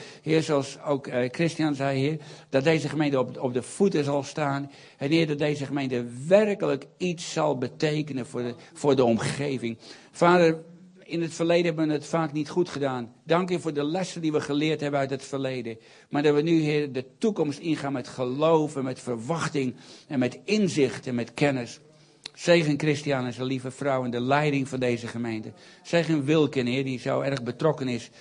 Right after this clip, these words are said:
bij de gemeente. Vader, dank u wel voor uw hand. Leg als tenslotte gewoon die hand eens op je lichaam. Vader,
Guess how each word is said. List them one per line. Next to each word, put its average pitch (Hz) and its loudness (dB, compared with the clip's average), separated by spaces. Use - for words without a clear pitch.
bij 147 0
de 135 2
gemeente. 120 -2
Vader, 170 0
dank 165 4
u 156 4
wel 113 0
voor 127 -4
uw 143 12
hand. 113 2
Leg 139 -2
als - -4
tenslotte 127 4
gewoon 127 0
die 123 4
hand 117 4
eens 110 -6
op 113 -4
je 110 -2
lichaam. 107 -2
Vader, 143 -2